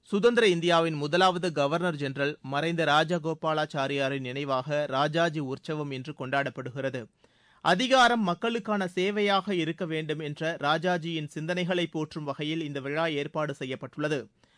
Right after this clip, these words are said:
புதுதில்லியில் குடியரசுத் தலைவர் மாளிகையில் ஆங்கிலேய வடிவமைப்பாளரால் நிறுவப்பட்ட அவரது சிலைக்கு மாற்றாக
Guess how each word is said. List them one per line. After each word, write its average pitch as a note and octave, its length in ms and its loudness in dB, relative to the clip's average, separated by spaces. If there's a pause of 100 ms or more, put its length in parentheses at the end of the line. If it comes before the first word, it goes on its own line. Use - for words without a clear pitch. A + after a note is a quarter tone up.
(320)
புதுதில்லியில் A3+ 600 0
குடியரசுத் A3 520 -2
தலைவர் F#3 300 0
மாளிகையில் E3+ 540 0
ஆங்கிலேய G3 600 0
வடிவமைப்பாளரால் D#3+ 800 -2
நிறுவப்பட்ட D#3+ 500 -4
அவரது C#3+ 300 -2
சிலைக்கு D#3 380 -6
மாற்றாக D#3 720 -2